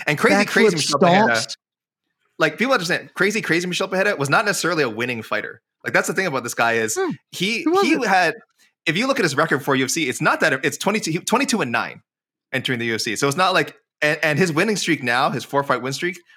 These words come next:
Speaker 1: this is his longest win streak in seven years. So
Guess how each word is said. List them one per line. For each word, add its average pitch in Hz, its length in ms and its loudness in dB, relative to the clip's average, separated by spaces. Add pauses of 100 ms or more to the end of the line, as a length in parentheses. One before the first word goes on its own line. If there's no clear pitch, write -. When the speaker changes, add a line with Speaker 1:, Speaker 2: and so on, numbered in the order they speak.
(240)
Speaker 1:
this 269 140 -2
is - 80 -4
his 180 160 -2
longest 151 500 0
win 147 160 0
streak 226 240 -4
in 147 140 -2
seven 147 640 0
years. 110 640 -4 (400)
So - 420 0